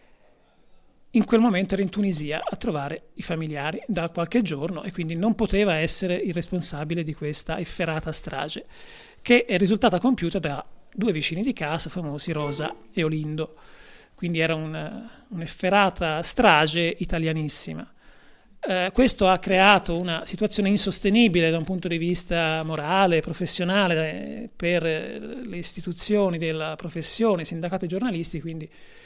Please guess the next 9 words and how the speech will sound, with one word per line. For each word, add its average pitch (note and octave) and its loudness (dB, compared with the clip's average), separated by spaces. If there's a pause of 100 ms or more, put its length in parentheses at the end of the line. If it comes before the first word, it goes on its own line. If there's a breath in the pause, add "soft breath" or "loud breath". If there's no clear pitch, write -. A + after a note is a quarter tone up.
(380 loud breath)
quella F3 0
Carta G#3 0
di G3+ 4
Roma G3+ 4
che F3 -2
era F3+ 2
in F3+ -4
elaborazione F3 0
difficoltosa E3+ -4